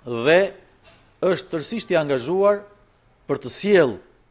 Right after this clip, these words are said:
në këtë protestë jo vetëm revoltën qytetare, por edhe shqetësimin qytetar dhe problematikën e madhe me cilën ballafaqohen qytetarët tanë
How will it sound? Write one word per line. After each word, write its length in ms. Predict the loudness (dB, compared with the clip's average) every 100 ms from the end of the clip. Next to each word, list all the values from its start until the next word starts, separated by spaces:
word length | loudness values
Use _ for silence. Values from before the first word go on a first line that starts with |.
| _ _ -10
në 100 | -10
këtë 200 | -4 -2 0
protestë 640 | 0 0 0 0 -2 -10 _ _ _ _ _ -6 0
jo 80 | 2
vetëm 380 | 2 0 -4 -8 _ _ -6
revoltën 560 | -2 4 4 4 -2
qytetare, 640 | -6 -6 2 6 6 4 -2 -12 _ _ _ _
por 380 | 2 6 6 4 -6 -20 _ _ _
edhe 240 | 0 2 0
shqetësimin 680 | -2 -4 -4 -2 -2 -4 -6
qytetar 560 | -6 -2 2 2 2 -4 -16 _ _ _ _ _
dhe 380 | -8 -2 2 2 2
problematikën 960 | 0 2 0 -2 -4 -6 -4 -4 -4 -10 _ -8
e 80 |
madhe 400 | -2 2 4 2
me 160 | -2 -8
cilën 320 | -8 -10 -6 -2
ballafaqohen 640 | -2 -2 -4 -4 -4 -4
qytetarët 480 | -8 -6 -4 -4 -2
tanë 240 | -2 -2